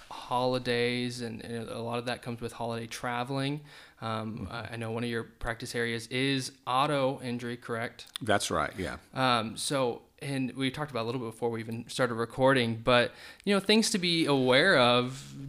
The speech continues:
Speaker 1: during the holiday season. The season, there's a lot of traffic, there's a lot of traveling, you know, anything can happen out there.
Speaker 2: That's true. And actually, yeah, our,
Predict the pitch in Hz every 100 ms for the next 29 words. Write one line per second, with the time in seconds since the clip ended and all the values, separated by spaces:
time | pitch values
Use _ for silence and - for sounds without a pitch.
0 | 131 151 170 180 180 175 175 180 175 165
1 | 190 165 123 - 131 202 190 123 117 123
2 | 120 120 110 - 190 196 190 185 180 143
3 | - 120 117 - 170 165 165 156 156 151
4 | - 127 - 226 - - 151 147 123 113
5 | 113 113 117 113 117 117 - - - -
6 | - - - 175 - - 135 104 101 107
7 | 135 - 104 104 92 107 131 143